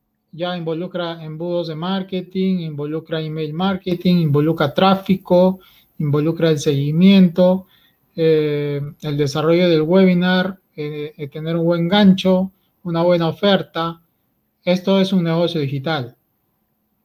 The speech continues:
¿no? Hay, esto puede crecer mucho más, pero va por ahí.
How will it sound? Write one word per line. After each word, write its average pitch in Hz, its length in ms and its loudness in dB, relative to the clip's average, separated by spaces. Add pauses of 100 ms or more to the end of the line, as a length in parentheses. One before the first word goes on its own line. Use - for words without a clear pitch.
¿no? 160 260 -10 (400)
Hay, 170 560 -2
esto 170 320 -2
puede 196 240 0
crecer 170 300 -2
mucho 180 340 0
más, 165 400 -4
pero 139 720 -4
va 160 240 -2
por 196 160 2
ahí. 214 440 2